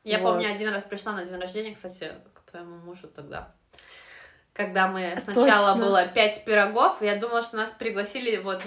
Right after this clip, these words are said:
Speaker 1: именно на п-, на, там, тортики и на ко-, ну, какой-то горячий напиток.
Speaker 2: Ага.
Speaker 1: И мы наелись пирогами, я съела два куска, и потом еще жарили мясо. Я это никогда не забуду, когда я уже есть не
Speaker 2: А ты
Speaker 1: хотела.
Speaker 2: это не знала?
Speaker 1: Конечно, нет. Я такое не знаю. У меня мало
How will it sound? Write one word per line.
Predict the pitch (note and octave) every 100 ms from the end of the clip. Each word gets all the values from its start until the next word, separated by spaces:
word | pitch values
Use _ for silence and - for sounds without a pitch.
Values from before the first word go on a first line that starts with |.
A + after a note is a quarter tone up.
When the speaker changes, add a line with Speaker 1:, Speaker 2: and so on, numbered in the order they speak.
| -
Speaker 1:
именно | G#3+ G#3+ G#3
на | G3+ F#3+
п-, | F#3+ D#3+ F3
на, | F#3+ F#3 F3 F3 F3
там, | D#3 F3
тортики | C#4+ F4 - C4 - A3
и | G#3 F#3+ G#3 G#3
на | G3+ F#3+ F3+ - _ _ _ -
ко-, | E3+ -
ну, | G3+
какой-то | F#3+ F#3 F#3+ F#3+
горячий | F3 E3+ F#3 F#3+
напиток. | F#3 F3+ A3+
Speaker 2:
Ага. | A3+ G#3+ A3 B3+ - _ -
Speaker 1:
И |
мы | A3+
наелись | D4+ D4+ A#3 G#3 G#3+
пирогами, | - G#3+ G3+ G3 F3+ G#3+
я | G#3
съела | G#3 G3+ F#3+
два | F#3 A3+
куска, | - A3 - F3 G3 G3+
и |
потом | G3+ F#3+ A3+ A#3 G#3+
еще | F#3+ F#3
жарили | F3+ F#3 F3+ E3
мясо. | E3 C#3+ C3+ D#3+
Я | D#3+
это | F3 F#3
никогда | F#3 F#3
не | F3
забуду, | F3 F3 G3+ B3
когда | - F3 F3
я | F3
уже | F#3
есть | F#3 E3+ D#3 -
не | -
Speaker 2:
А | G#3+
ты |
Speaker 1:
хотела. | C4
Speaker 2:
это | B3+
не | B3 A3+
знала? | G#3+ C#4+ G#4+ A3 A3 _ _
Speaker 1:
Конечно, | E3+ E3+ -
нет. | F#3 E3 E3 _
Я | F3 E3+
такое | E3+ F3 F#3
не | F#3+
знаю. | F#3+ F#3 E3+ E3+ F3 -
У |
меня | F3 F3+
мало | F3+ F3